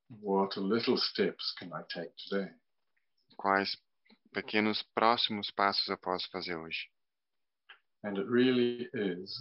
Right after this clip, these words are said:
Speaker 1: little steps.
Speaker 2: E realmente é pequenos passos, passos
Speaker 1: Little
Speaker 2: curtos.
Speaker 1: step-,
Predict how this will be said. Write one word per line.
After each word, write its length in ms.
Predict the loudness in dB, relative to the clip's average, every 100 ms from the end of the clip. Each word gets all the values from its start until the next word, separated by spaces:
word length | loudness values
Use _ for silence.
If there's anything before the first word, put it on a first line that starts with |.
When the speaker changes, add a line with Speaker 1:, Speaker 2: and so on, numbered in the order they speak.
| -4
Speaker 1:
little 300 | -2 0 -2
steps. 640 | -2 -2 -2 -4 -16 -18 _ _ _ _ _ _ _ _ _
Speaker 2:
E 100 | -2
realmente 640 | 4 4 4 2 2 0 2
é 460 | 2 0 -4 -12 -12
pequenos 500 | -12 -6 -2 -2 -2 -2
passos, 520 | 0 0 -4 -10 -12 _ _ -4
passos 300 | -4 -4 -4
Speaker 1:
Little 180 | -2 -2
Speaker 2:
curtos. 100 | 0
Speaker 1:
step-, 220 | 0 0